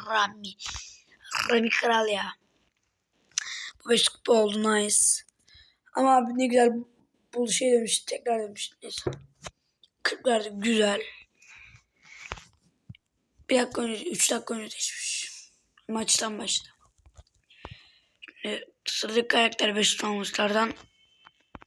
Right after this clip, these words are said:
Brock. Uy, Stew'ya da bir maç kaldı arkadaşlar. Ben bu arada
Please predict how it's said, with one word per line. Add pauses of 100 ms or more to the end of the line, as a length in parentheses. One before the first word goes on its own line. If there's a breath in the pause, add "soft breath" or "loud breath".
(180)
Brock. (720 loud breath)
Uy,
Stew'ya
da
bir
maç
kaldı
arkadaşlar. (560 loud breath)
Ben
bu
arada